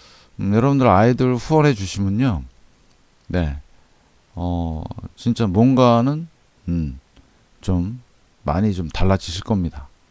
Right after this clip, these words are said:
예, 그래서 제가 계속 추천해 드리는 거고, 진짜 많은 분들이 진짜 꾸준하게 해주세요.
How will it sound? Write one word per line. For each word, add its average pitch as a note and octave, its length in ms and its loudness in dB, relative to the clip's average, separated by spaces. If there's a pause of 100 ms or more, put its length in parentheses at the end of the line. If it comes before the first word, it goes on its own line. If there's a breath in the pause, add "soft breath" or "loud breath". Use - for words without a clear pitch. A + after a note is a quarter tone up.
(320)
예, D#2+ 160 -8
그래서 G2 240 -2
제가 F#2 320 -2 (300 soft breath)
계속 G2 300 -4
추천해 G#2+ 440 -2
드리는 F2+ 360 -4
거고, A2+ 380 -6 (380 loud breath)
진짜 G#2+ 300 -4
많은 G2+ 340 4
분들이 A#2+ 280 2
진짜 C3 300 -4
꾸준하게 B2+ 500 0
해주세요. D2+ 460 -4